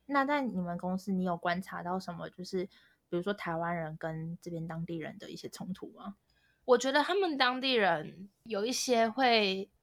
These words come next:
Speaker 2: 会觉得升迁制度吧，会有影响。
Speaker 1: 啊，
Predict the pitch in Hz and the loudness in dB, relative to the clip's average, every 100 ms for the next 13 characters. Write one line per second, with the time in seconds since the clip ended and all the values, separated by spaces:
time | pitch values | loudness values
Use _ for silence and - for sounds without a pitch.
0 | - 302 277 214 202 196 196 226 226 220 | 0 6 6 6 4 4 2 0 0 0
1 | 233 214 214 202 202 190 - - - 220 | 0 -2 -4 -6 -6 -6 -6 -10 -4 -2
2 | 156 185 190 180 175 175 175 175 | -2 -6 -2 2 2 2 0 -6